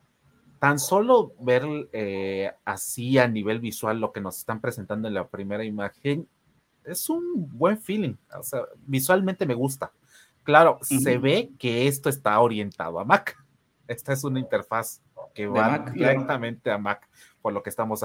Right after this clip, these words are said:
Speaker 1: viendo aquí de
Speaker 2: Por
Speaker 1: los
Speaker 2: los
Speaker 1: botones
Speaker 2: botones, ¿no?
Speaker 1: para, ajá, por los botones. Pero me imagino yo que va a ser muy similar, si no es que idéntico,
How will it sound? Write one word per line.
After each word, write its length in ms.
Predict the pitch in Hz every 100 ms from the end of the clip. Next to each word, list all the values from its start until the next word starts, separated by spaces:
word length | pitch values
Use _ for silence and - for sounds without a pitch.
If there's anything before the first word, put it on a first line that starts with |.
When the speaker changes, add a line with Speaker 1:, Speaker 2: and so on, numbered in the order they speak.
| 104
Speaker 1:
viendo 220 | 101 107
aquí 180 | 101 107
de 80 | 107
Speaker 2:
Por 80 |
Speaker 1:
los 60 | 110
Speaker 2:
los 40 | 104
Speaker 1:
botones 440 | 104 127 139 123
Speaker 2:
botones, 160 | 98 90
¿no? 160 | 87 87
Speaker 1:
para, 80 |
ajá, 160 | 110 120
por 140 | 117
los 140 | 98 95
botones. 480 | 98 123 120 - - - _ -
Pero 220 | 127 131
me 100 | 131
imagino 500 | 131 131 - 156 170
yo 260 | 139 135
que 80 | 135
va 140 | 123 123
a 40 |
ser 380 | - 120 117 117 _ _ _ _ -
muy 460 | 139 139 139 143
similar, 380 | 139 135 113 113
si 120 | -
no 80 | 110
es 140 | 110
que 80 | -
idéntico, 640 | 110 101 104 113 - 175